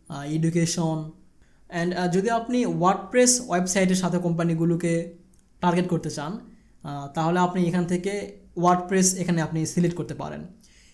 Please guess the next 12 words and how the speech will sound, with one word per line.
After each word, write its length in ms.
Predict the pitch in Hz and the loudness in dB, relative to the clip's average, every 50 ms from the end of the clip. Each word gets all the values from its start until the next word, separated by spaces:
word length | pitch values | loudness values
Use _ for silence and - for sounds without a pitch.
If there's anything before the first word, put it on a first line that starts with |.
| - | -6
এবং 260 | - 180 185 202 196 202 | 0 2 2 2 2 0
এখান 240 | 190 185 262 247 | 0 0 0 0
থেকে 180 | - 247 240 247 | 0 0 2 2
আপনি 720 | 208 202 196 196 226 220 233 233 233 240 240 240 - - - | 2 2 2 0 -2 -2 -2 -2 -2 -4 -6 -6 -10 -10 -8
সমস্ত 640 | - - - - - 220 226 240 247 240 - - 247 | -6 -4 -4 -2 -2 0 2 2 2 0 0 0 2
ওয়েবসাইট 580 | 196 175 180 190 185 185 - 185 196 190 165 | 4 4 4 4 2 2 2 2 0 2 0
দেখতে 240 | 160 160 160 - 175 | 0 -2 -2 -2 -2
পাবেন 440 | 160 147 143 151 160 233 254 - - - - - | -2 -2 -4 -4 -6 -6 -8 -10 -14 -18 -14 -12
যেগুলো 380 | 156 139 156 160 156 170 175 165 | -8 -6 -4 -2 0 2 2 2
WordPress 420 | 156 170 170 165 - 190 180 160 | 2 2 0 0 2 2 2 2
দিয়ে 160 | 156 160 151 127 | 2 0 -4 -4
তৈরি। 380 | 147 143 - - - - - | -6 -8 -10 -12 -16 -18 -20